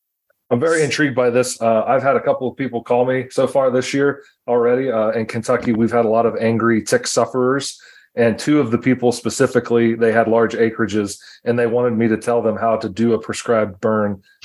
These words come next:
to reduce tick populations on their land, something I am not comfortable doing as an entomologist per se,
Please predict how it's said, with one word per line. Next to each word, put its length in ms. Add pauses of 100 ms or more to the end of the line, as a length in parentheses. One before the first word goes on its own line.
(120)
to 100
reduce 380
tick 200
populations 680
on 160
their 120
land, 460 (300)
something 260
I 160
am 140
not 180
comfortable 420
doing 360
as 160
an 80
entomologist 720
per 140
se, 340